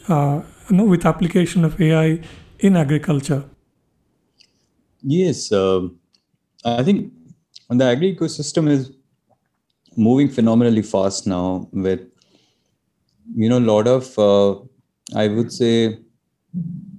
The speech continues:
Speaker 2: next gen entrepreneurs entering and, uh, trying to bring, you know, A I applications which have already fo-, found a strong foothold in other industries.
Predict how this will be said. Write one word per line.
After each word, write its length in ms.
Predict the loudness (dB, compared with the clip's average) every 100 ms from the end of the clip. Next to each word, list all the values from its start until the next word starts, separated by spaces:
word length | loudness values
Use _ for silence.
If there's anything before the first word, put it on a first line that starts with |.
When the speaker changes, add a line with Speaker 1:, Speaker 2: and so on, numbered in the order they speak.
| -20 _ _
Speaker 2:
next 420 | -2 0 0 -2 -4
gen 180 | 0 2
entrepreneurs 580 | 0 -2 0 0 0 0
entering 720 | -2 -2 0 0 0 -4 -10 -20 _ _ _ _ -20 _
and, 400 | -4 0 2 2
uh, 240 | 4 4 2
trying 460 | 0 -2 0 -2 -2
to 100 | -4
bring, 680 | 0 0 2 0 -2 -10 -20 _ _ _ _ _ _ _ _ _ _
you 140 | -2
know, 320 | 2 2 0 -8 _ _
A 300 | 0 2 4
I 40 | 2
applications 720 | 0 -4 -4 -2 0 0 -2
which 200 | -4 0
have 320 | 0 0 -6 _ _ _ _ _
already 400 | -2 0 2 0
fo-, 440 | -2 0 2 0 0
found 420 | -2 0 2 2
a 80 | 0
strong 380 | -2 -2 -2
foothold 480 | -4 -6 0 0 2
in 160 | 0 0
other 280 | 0 0 0
industries. 760 | -2 -2 -2 -2 -2 -6 -14